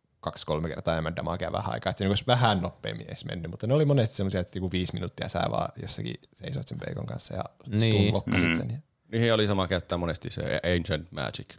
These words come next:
Speaker 4: iso pamaus, niin
Speaker 2: Mutta
Speaker 4: se otti
Speaker 2: sekin
Speaker 4: vähän
Speaker 2: voi,
Speaker 4: enemmän
Speaker 2: niin,
Speaker 4: damagea.
Speaker 2: joku viiesosa sitä
Speaker 1: Niin.
Speaker 2: enkkumittarista.
Speaker 1: Se oli
Speaker 4: Niissä
Speaker 3: Se
Speaker 4: peikoissa huomasi, kuinka t-, hyödyllisiä se, ne oli nuo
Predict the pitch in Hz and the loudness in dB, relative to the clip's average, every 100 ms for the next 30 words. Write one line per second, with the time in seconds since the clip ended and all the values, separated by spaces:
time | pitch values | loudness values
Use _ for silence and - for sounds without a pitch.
0 | _ - 82 82 - 73 64 57 - - | _ -8 -2 -2 0 -2 -2 -6 -6 0
1 | 127 - 123 113 104 98 107 92 87 82 | 0 4 6 6 6 8 8 6 2 4
2 | 117 95 92 87 90 107 113 98 107 95 | 6 6 6 2 2 4 4 4 6 6
3 | - - 127 98 101 98 92 98 - 82 | 2 0 0 2 0 0 0 0 0 2
4 | 117 - - 131 - - - - - 135 | 2 4 4 2 0 -6 -12 -4 4 6
5 | 147 151 135 - 165 170 - 101 104 104 | 8 8 6 6 8 8 8 6 8 8
6 | 98 92 92 90 - _ - 71 - 104 | 6 2 0 0 -2 _ -12 -12 0 4
7 | 101 87 82 85 82 82 - 87 87 85 | 4 4 0 0 2 0 -2 0 2 2
8 | 85 85 - | 2 2 -2